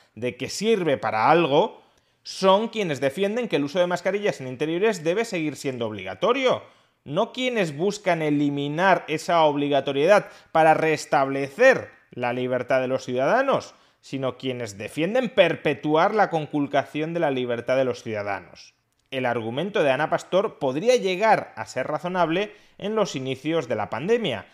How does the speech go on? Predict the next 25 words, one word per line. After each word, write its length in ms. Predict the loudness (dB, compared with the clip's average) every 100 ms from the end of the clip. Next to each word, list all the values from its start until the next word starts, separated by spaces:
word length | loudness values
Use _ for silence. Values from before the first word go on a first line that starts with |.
| _
En 160 | -16 -12
ese 240 | -10 -8
momento 760 | -8 -6 -4 -4 -4 0 2 2
no 200 | -2 -6
tenemos, 540 | -8 -8 -6 -4 -6 -10
por 260 | -16 -16
definición, 720 | -16 -18 -16 -14 -4 -2 -2 -6 _
ninguna 520 | -12 -10 -8 -8 -4 -2
evidencia 540 | -2 -4 -4 -4 -6
de 160 | -6 -8
qué 140 | -10
funciona 720 | -10 -12 -8 -6 -4 -6 -6
y 80 | -8
de 180 | -12 -12
qué 120 | -12
no 120 | -10
funciona. 680 | -10 -12 0 2 2 0 -2 -10 _ _
Estamos 540 | -10 -4 -2 -2 -4
ante 180 | -8 -8
una 160 | -8 -8
situación 460 | -6 -8 -6 -8
muy 240 | -6 -6 -6
incierta, 720 | -8 -4 0 0 0 0 0
muy 300 | -4 -8 -6
peligrosa, 720 | -2 -2 0 0 -2 -2 -4